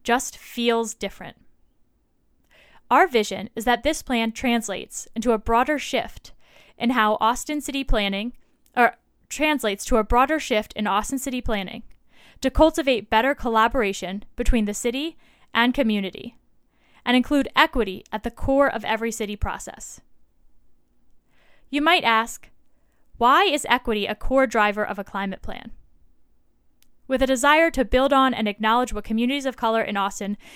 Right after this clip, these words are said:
have been saying and working on for years, the steering committee's response is, "How could it not be?"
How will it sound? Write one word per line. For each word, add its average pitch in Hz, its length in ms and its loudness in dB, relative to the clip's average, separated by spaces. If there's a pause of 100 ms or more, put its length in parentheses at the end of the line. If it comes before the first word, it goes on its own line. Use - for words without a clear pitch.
(120)
have 233 120 -2
been 226 140 0
saying 254 360 2
and 220 140 -2
working 220 300 -2
on 208 120 -2
for 220 120 -2
years, 185 520 -6 (360)
the 247 100 -4
steering 311 320 0
committee's 240 360 -2
response 202 460 -4
is, 190 380 -8 (420)
"How 262 160 4
could 320 160 2
it 285 100 4
not 269 260 0
be?" - 260 -10